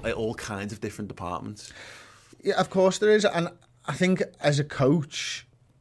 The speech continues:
Speaker 2: you know, I, I don't know. It's, it's difficult. There will be people that maybe wanna go with Jurgen. There will be, but Liverpool, I think, will have planned for it to stay the same,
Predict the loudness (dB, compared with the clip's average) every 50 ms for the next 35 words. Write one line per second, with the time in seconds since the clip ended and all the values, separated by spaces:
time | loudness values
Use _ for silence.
0 | _ _ -2 0 0 0 -2 -4 -4 -4 -4 -4 -6 -8 -4 -2 0 0 0 0
1 | 0 0 0 2 0 0 -2 -4 -6 -4 -4 -4 -2 0 0 0 2 0 -4 -2
2 | 2 4 6 8 8 6 6 4 0 0 -2 -2 0 0 0 0 0 0 2 4
3 | 4 4 4 4 2 2 2 2 2 2 2 2 2 0 0 2 0 0 0 -2
4 | -6 -8 -10 _ _ _ _ _ _ _ _ -2 0 2 4 4 4 4 4 4
5 | 2 2 0 -6 -14 -20 -20 -20 -8 -4 -4 2 6 6 8 8 6 4 2 2
6 | 4 4 6 6 6 6 4 2 0 0 0 0 2 2 0 0 0 -2 -4 -4
7 | -4 -2 -2 -2 -2 -4 -4 -4 0 2 4 4 4 4 2 0 -4 -6 -4 -4
8 | -2 -2 0 2 2 2 2 2 0 0 0 0 0 0 0 -2 -4